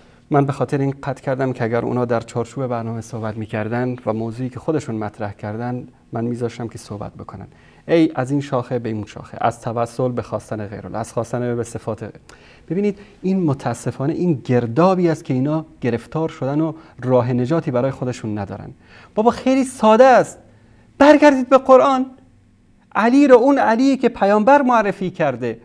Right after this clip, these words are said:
والله، اون علی رو که رسول اکرم صلی الله علیه و آله و سلم معرفی کرده، اگر اون علی واقعی رو شما بشناسید، هیچ وقت سعی و تلاش نمی کنید که این صفات الهی رو به علی بدید.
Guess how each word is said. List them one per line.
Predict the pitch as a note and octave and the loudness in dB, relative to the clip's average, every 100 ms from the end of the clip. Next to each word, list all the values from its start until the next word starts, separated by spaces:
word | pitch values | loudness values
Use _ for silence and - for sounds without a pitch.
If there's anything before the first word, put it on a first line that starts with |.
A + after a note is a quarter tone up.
| - | -12
والله، | C3 F3 F3+ F3+ G#3+ G#3+ E3+ - _ - | 0 2 2 2 6 6 4 -6 _ -6
اون | G3+ | -6
علی | - E3 F#3+ G#3+ F#3+ | -2 -4 -2 0 0
رو | |
که | E3+ E3 B2+ - - | 0 -2 -4 -6 -8
رسول | D3 D3+ A3+ A3 | -4 -4 -4 -2
اکرم | E3+ G3 G3 | -2 -2 -6
صلی | - F3 | -4 -2
الله | E3+ E3+ F#3 E3 | -2 2 0 2
علیه | D#3+ F3 E3+ D#3 | -2 -2 -4 -4
و | |
آله | D3+ D3 | -4 -4
و | |
سلم | C#3+ C#3+ D3 D3+ | -8 -6 -6 -4
معرفی | D#3 D3 D3 D#3 | -2 -2 -2 -8
کرده، | D#3 D3+ D3 F3 | -6 -6 -4 -6
اگر | - D#3 D#3 - | -6 -4 -4 -4
اون | G3+ G#3 | -6 -4
علی | D#3 E3 F#3+ | -4 -4 -4
واقعی | D#3 D3 C#3+ D3+ D3 | -2 -2 -2 -4 -6
رو | D3 | -6
شما | - D3 | -6 -6
بشناسید، | C#3 C#3 - D3+ C#3+ G3+ G#3 - _ | -6 -8 -8 -8 -8 -10 -12 -14 _
هیچ | - B3 F3+ | -4 -4 0
وقت | E3 D3+ | -2 -2
سعی | - F#3 | -4 -2
و | D3+ | -2
تلاش | - E3 E3+ | -4 -4 -4
نمی | G3+ G#3+ | -6 -8
کنید | F3 D#3 D3+ | -4 -4 -4
که | - | -4
این | D#3 | -4
صفات | D#3 C#3 D3 C#3 C#3 | -4 -6 -4 -4 -4
الهی | C3 B2 C3+ | -4 -4 -2
رو | B2 | -4
به | A#2 | -4
علی | A#2 A2+ | -4 -8
بدید. | A2 G#2 | -12 -18